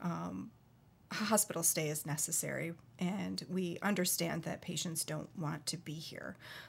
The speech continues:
But we also know that it's important to prepare yourself for your hospital stay. So the best thing patients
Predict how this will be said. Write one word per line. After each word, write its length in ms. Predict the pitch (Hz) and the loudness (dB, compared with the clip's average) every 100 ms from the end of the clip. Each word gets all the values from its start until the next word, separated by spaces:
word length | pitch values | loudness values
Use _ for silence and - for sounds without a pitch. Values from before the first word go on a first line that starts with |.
| - - | -2 4
But 200 | 156 - | 4 2
we 160 | 185 180 | 0 4
also 560 | 180 190 - 165 170 - - | 4 4 4 2 0 -4 2
know 380 | 190 170 175 | 6 6 6
that 320 | 170 165 165 175 | 4 2 0 -2
it's 160 | - | 0
important 460 | 185 - 240 180 190 | 0 4 4 4 2
to 100 | 175 | 0
prepare 380 | 190 - 262 247 | -6 2 6 8
yourself 420 | 175 - 165 156 | 8 4 2 0
for 140 | 165 | -2
your 140 | 160 160 | -2 -2
hospital 520 | 165 160 - - 175 | -4 -4 -6 -6 0
stay. 440 | - - - - | 0 0 -2 0
So 400 | - 190 165 165 - - - - | 2 4 4 0 -4 -14 -10 -4
the 80 | 190 | 8
best 320 | 233 262 - | 10 12 10
thing 200 | 196 180 | 6 4
patients 560 | 185 175 170 175 - | 2 2 0 0 -2